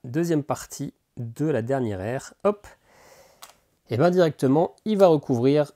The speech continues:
ma tuile. Ah bah d'ailleurs, il fallait déjà que je mélange les... Il faut mélanger les petites cartes avant. Histoire de repartir un peu à zéro.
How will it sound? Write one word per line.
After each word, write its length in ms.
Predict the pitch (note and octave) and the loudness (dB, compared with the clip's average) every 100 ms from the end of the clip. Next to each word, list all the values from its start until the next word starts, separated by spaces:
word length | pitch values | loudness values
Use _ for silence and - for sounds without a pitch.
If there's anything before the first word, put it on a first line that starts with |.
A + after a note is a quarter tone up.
| - | -2
ma 160 | D3+ | 0
tuile. 380 | C#3+ D3 C#3+ C#3 _ _ _ _ _ _ _ | 0 -2 -2 -4 _ _ _ _ _ _ _
Ah 80 | C#3+ | 0
bah 120 | B2 | 0
d'ailleurs, 200 | G#2+ B2+ | 2 0
il 60 | C#3+ | 0
fallait 200 | A2+ G#2+ | -4 -2
déjà 240 | B2+ D3 | 0 0
que 60 | C3+ | 0
je 60 | |
mélange 280 | B2+ B2+ A#2 | -2 -2 -2
les... 240 | G#2+ G2 G2+ - | -4 -6 -8 -16
Il 60 | - | -10
faut 120 | A#2+ | -2
mélanger 380 | D#3+ F3+ A2 G#2+ | 2 2 2 -2
les 80 | |
petites 200 | G2+ - | -6 -12
cartes 280 | - G#2 - | -8 -8 -6
avant. 180 | G2+ G#2+ - - - - - _ _ _ _ _ _ _ _ - | -8 -8 -14 -20 -20 -20 -20 _ _ _ _ _ _ _ _ -20
Histoire 280 | - A#2+ A2+ | -10 -6 -6
de 40 | |
repartir 480 | - - - C#3+ G#2 | -8 -14 -12 -10 -8
un 60 | |
peu 240 | G2+ C#3 C3+ - _ _ _ | -8 -6 -8 -10 _ _ _
à 140 | C#3 | -4
zéro. 460 | C3 A#2+ G2+ A#2+ | -2 -4 -2 -4